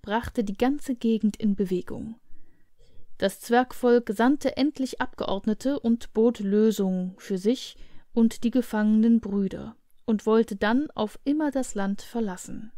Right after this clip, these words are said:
Doch die Art des Abzuges erregte neuen Streit.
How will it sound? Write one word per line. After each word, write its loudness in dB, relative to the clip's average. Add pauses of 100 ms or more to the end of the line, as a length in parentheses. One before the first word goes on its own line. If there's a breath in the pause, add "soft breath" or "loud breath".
(1900 soft breath)
Doch -4
die -2
Art 0
des -4
Abzuges -2
erregte 4
neuen 4
Streit. -12